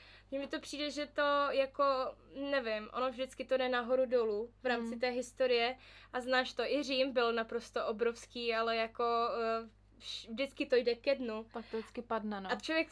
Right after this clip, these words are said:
Speaker 1: občas si tak jako řekne,
Speaker 2: Já si vždycky
Speaker 1: jako
Speaker 2: říkám, kdy tady ta, jako tady ta naše etapa
Speaker 1: Jo,
Speaker 2: jako zase
Speaker 1: ano.
Speaker 2: celá se zhroutí, aby jsme zase mohli budovat od začátku,
Speaker 1: Pozor,
Speaker 2: ale
Speaker 1: ona už se hroutí,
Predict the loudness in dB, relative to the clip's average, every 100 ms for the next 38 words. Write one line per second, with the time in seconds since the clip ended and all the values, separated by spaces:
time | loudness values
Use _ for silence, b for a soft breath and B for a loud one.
0 | 0 2 4 2 0 2 2 2 2 4
1 | 6 4 2 0 2 2 2 2 2 4
2 | 6 8 8 6 6 8 6 6 0 2
3 | 2 2 -2 0 0 2 2 8 10 8
4 | 6 4 4 4 2 4 6 6 4 2
5 | 2 0 0 0 0 0 -2 -2 -2 0
6 | 0 2 4 4 2 -4 -2 -4 4 6
7 | 6 4 4 4 6 4 2 0 0 0
8 | 0 0 -8 -14 -14